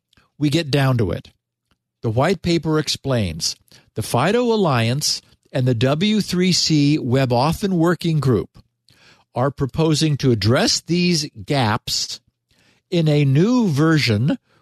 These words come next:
which they call Level three of the WebAuthn specification."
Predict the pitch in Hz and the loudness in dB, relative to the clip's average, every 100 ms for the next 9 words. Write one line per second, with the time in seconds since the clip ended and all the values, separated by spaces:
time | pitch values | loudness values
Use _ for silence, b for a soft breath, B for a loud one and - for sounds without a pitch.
0 | - 135 - 151 151 151 147 147 143 _ | -6 -4 -2 -2 -2 0 0 0 -2 _
1 | - 107 147 160 175 127 160 180 156 104 | -2 0 2 0 -2 -2 -2 0 2 0
2 | 117 131 _ _ _ _ _ _ - 143 | -2 -4 _ _ _ _ _ _ -6 -2
3 | 135 135 139 165 117 147 170 160 - 139 | 2 2 2 0 0 0 0 -4 -4 0
4 | 151 - 143 147 151 - - 131 123 123 | 0 0 0 0 -2 -4 -4 -2 -2 -2
5 | 131 131 139 - 82 | -2 0 0 0 -4